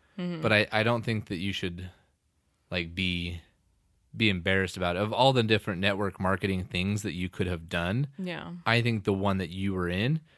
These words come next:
Speaker 2: was absolutely probably one of the least awkward, embarrassing.
Speaker 1: I know,
Speaker 2: You know, it
Speaker 1: it's
Speaker 2: wasn't like
Speaker 1: just
Speaker 2: you having to go to, like, your friends and be like, "Hey, I've got an opportunity for you.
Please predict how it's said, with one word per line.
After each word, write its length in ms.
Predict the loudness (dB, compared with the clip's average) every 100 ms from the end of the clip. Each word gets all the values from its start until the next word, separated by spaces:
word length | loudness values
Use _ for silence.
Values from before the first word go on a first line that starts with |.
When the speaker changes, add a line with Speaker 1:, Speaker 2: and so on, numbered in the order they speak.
| _ _ _ -4
Speaker 2:
was 300 | -2 -2 0
absolutely 440 | 2 2 0 -4 0
probably 260 | 0 2
one 120 | 0 -2
of 60 |
the 60 | -4
least 640 | -2 0 0 -2 -8 -10 -18 _ _ _ _ _ _ _ _ _ _ _ _ 2
awkward, 420 | 2 2 0 2
embarrassing. 760 | 2 2 2 -2 -6 -4 -6 -10 _ _ _ _ -6
Speaker 1:
I 80 | -2
know, 140 | 0
Speaker 2:
You 60 | 2
know, 60 |
it 20 | 6
Speaker 1:
it's 60 |
Speaker 2:
wasn't 160 | 6 6
like 60 | 4
Speaker 1:
just 80 | 6
Speaker 2:
you 140 | 6
having 220 | 4 2
to 60 | -2
go 240 | 2 2
to, 80 | 2
like, 220 | 0 -2
your 200 | -2 -2
friends 640 | -2 2 4 4 0 -6 -14 _ _ -6
and 180 | -4 -2
be 100 | -4
like, 100 | -2
"Hey, 200 | -2 0
I've 80 | 0
got 160 | -2
an 80 | -2
opportunity 520 | -4 -4 -2 0 0
for 220 | -2 -2
you. 380 | 0 0 -2 -4